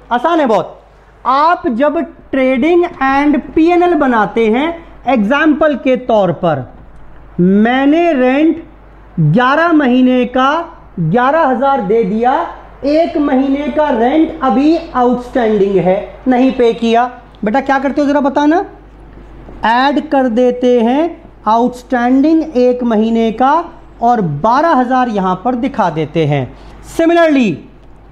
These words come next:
मैंने अगर इंश्योरेंस प्रीमियम पे किया,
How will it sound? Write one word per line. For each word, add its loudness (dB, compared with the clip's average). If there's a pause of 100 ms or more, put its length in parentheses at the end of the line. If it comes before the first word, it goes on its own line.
(180)
मैंने 2
अगर 0 (440)
इंश्योरेंस 0
प्रीमियम 0
पे 0
किया, 0